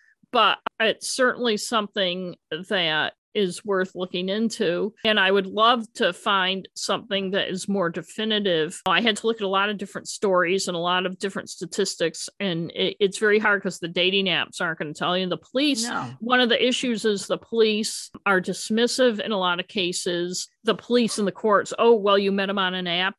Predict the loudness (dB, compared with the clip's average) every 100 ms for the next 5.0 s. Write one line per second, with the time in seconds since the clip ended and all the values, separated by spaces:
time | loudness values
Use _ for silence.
0 | -6 -6 -4 0 0 0 -4 0 -2 -2
1 | -8 -6 -6 -2 4 6 6 6 4 2
2 | 2 2 2 2 0 0 2 2 0 -2
3 | -2 0 4 6 6 4 4 6 6 4
4 | 4 2 0 0 -2 -4 -4 -2 -4 -6